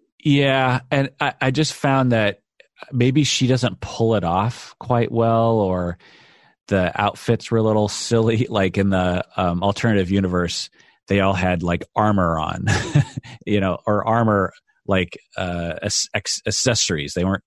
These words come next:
actual, you know, 'cause it's not like a phaser is, is gonna be worried about a little bit of, you know, metal. But, uh, so that storyline kinda lost me. Um,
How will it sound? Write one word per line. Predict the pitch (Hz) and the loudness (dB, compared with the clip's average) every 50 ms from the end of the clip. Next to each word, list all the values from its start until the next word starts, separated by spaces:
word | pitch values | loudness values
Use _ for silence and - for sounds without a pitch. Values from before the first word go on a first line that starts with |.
| - | -8
actual, | 92 95 95 - - - 98 82 69 - _ _ | -8 -8 -6 -6 -6 -4 -4 -4 -4 -8 _ _
you | - 101 90 | -6 -4 -2
know, | 87 82 | -2 -4
'cause | - 90 76 - - - | -6 -8 -12 -12 -16 -18
it's | - - | -10 -8
not | - 95 | -6 -6
like | 87 87 - | -6 -6 -8
a | 82 | -8
phaser | - - - 95 85 87 87 - 87 80 80 | -10 -6 -4 -2 -2 -2 -2 -4 -6 -8 -8
is, | 80 - - - _ | -10 -12 -14 -16 _
is | - 80 - - | -16 -14 -12 -10
gonna | - 82 80 78 | -8 -8 -6 -6
be | 80 78 | -6 -6
worried | 78 85 82 82 80 82 | -6 -4 -4 -4 -6 -6
about | 73 80 78 78 - - _ _ _ _ _ _ _ _ _ _ _ - | -6 -6 -6 -6 -8 -10 _ _ _ _ _ _ _ _ _ _ _ -8
a | 90 | -6
little | 80 82 78 78 | -6 -4 -4 -4
bit | 76 82 76 | -6 -6 -6
of, | 76 76 73 73 - _ _ _ | -6 -8 -8 -12 -16 _ _ _
you | - 78 | -12 -10
know, | 73 71 71 71 - | -8 -8 -8 -8 -8
metal. | 80 80 80 82 85 82 76 73 76 76 - _ - - - - - _ - | -6 -4 -4 -2 -2 -2 -4 -6 -8 -10 -12 _ -20 -20 -20 -20 -20 _ -2
But, | 110 104 101 - _ _ _ _ _ _ _ _ _ _ _ _ _ - | -2 0 0 -2 _ _ _ _ _ _ _ _ _ _ _ _ _ -2
uh, | 107 95 92 90 90 90 90 - - - _ _ _ _ _ _ - | 0 2 2 2 2 0 0 -2 -6 -10 _ _ _ _ _ _ -14
so | - - 123 | -6 -2 0
that | 113 135 139 139 | 2 2 2 0
storyline | - - - 135 123 117 110 101 98 | 0 0 2 2 4 4 2 2 2
kinda | - 98 95 92 | 2 0 0 2
lost | 90 87 87 87 85 - - - | 2 0 0 0 -2 -4 -6 -4
me. | 87 87 87 85 85 87 87 - _ _ | -4 -2 -2 -2 -4 -6 -8 -10 _ _
Um, | - 90 87 87 87 87 85 85 87 87 87 | -6 -4 -4 -2 -2 -4 -4 -4 -6 -8 -10